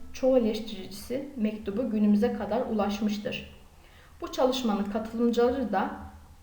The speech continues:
daha çok bunlar üzerinde durmuşlardır. Keynes devrimi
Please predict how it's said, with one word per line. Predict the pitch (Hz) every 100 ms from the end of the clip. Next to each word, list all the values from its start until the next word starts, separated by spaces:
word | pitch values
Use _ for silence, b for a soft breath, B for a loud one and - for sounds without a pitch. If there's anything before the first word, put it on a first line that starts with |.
| - -
daha | 233 277 294
çok | 262 -
bunlar | 220 220 240
üzerinde | 240 208 196 208 240 208
durmuşlardır. | 202 208 - 208 180 - - - - - - - - -
Keynes | - 320 285 - -
devrimi | 208 185 185 196 294